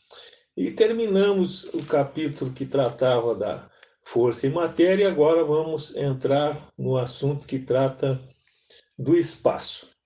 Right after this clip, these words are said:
E na introdução desse capítulo, ele é o capítulo três do, do livro Racionalismo Cristão, como falamos, a quadragésima quinta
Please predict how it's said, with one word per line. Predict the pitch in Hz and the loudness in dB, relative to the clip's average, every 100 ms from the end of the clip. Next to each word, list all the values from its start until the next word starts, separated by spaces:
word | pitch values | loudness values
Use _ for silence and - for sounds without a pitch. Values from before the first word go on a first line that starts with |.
| _ - - _ - | _ -20 -20 _ -8
E | 180 | -2
na | 226 247 | 0 0
introdução | 190 220 208 160 - - 196 196 113 - - - | 2 4 4 0 -2 2 4 2 0 -6 -18 -12
desse | 131 143 - - | -4 -2 -2 -2
capítulo, | 143 117 - 196 196 - 101 98 _ - - - - | 0 0 0 0 0 -4 -8 -10 _ -20 -20 -20 -10
ele | - 143 180 190 185 - - - - - | 0 2 4 4 0 -2 -12 -18 -18 -8
é | 135 127 | 0 0
o | 127 | 0
capítulo | 131 123 135 123 147 185 | -2 -2 -4 -4 -4 -2
três | 165 170 214 180 - - - - _ | 2 6 6 6 0 -10 -16 -20 _
do, | - - 113 110 98 139 - - | -16 -10 -6 -6 -8 -14 -18 -18
do | 98 127 120 117 | -14 -8 -6 -4
livro | 123 139 120 117 104 101 _ _ | -2 -2 -2 -6 -6 -10 _ _
Racionalismo | - - 120 113 123 110 | -8 -4 0 0 0 -4
Cristão, | 131 113 - 117 | -6 -4 0 0
como | 113 123 120 | -2 -4 -4
falamos, | - 139 131 147 165 165 | 0 2 4 2 0 -2
a | |
quadragésima | 143 151 143 139 117 127 135 135 139 127 | 0 0 2 2 2 2 2 0 -2 -4
quinta | - 135 139 131 135 | -4 -4 -2 0 -2